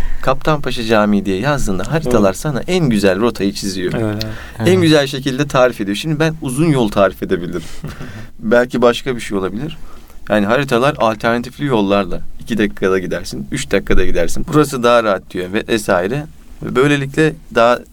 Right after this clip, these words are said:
Speaker 1: kolay bir erişim imkanı sunabiliyor.
Speaker 2: Evet, belki buna bir benzetme yapayım. Abdüllatif'in belki verdiği tavsiyelerde o gençlerin, işte bu işlere girmek isteyen gençlerin kolay rotası o olabilir diye düşünüyorum açıkçası ben.
Speaker 3: İnşallah.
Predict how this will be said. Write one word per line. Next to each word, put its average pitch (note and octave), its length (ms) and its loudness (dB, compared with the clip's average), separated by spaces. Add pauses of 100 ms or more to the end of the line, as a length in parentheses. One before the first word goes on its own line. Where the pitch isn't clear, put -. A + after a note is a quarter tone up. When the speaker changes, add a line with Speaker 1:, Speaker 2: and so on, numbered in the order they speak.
(200)
Speaker 1:
kolay A#2 380 2
bir C3+ 140 -4 (180)
erişim A2+ 260 -2
imkanı G#2 460 0
sunabiliyor. G#2+ 520 -2 (300)
Speaker 2:
Evet, A#2 280 -8 (140)
belki A#2+ 340 -4
buna A#2 240 -2 (100)
bir A2+ 240 0 (160)
benzetme A2+ 480 0
yapayım. A#2+ 280 0
Abdüllatif'in A#2 600 0
belki G#2+ 360 -2 (120)
verdiği A2 400 0
tavsiyelerde A2+ 800 -2 (560)
o G#2+ 160 0
gençlerin, A2 520 0
işte G#2 280 -2
bu G#2+ 40 2
işlere G#2+ 360 2
girmek G#2+ 380 0
isteyen G#2+ 360 0
gençlerin G#2 520 -2 (200)
kolay A2+ 360 2
rotası G#2+ 480 -4 (240)
o C3 40 -4
olabilir G#2+ 720 0
diye G#2+ 180 0
düşünüyorum G#2 460 -4
açıkçası - 500 -2
ben. A#2 40 4
Speaker 3:
İnşallah. G2+ 340 -2